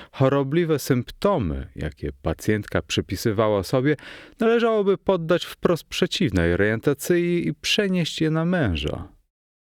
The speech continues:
Mimo głębokiego przekonania chorej, powziąłem krańcowo odmienny pogląd na sprawę.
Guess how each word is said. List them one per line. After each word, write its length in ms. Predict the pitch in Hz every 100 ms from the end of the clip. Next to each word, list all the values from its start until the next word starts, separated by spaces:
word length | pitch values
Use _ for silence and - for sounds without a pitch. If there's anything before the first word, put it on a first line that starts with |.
| _ _ _ _
Mimo 420 | 101 92 85 73 -
głębokiego 840 | 92 101 95 87 92 - 131 90
przekonania 600 | - 120 117 117 120 107
chorej, 600 | - 190 180 76 69 67 - - - - _ _ _
powziąłem 480 | - 156 262 285 254
krańcowo 640 | - 196 180 - 214 202
odmienny 680 | 170 156 185 185 98 76 71
pogląd 500 | - 95 117 127 -
na 100 | 127
sprawę. 680 | - - 82 73 78 78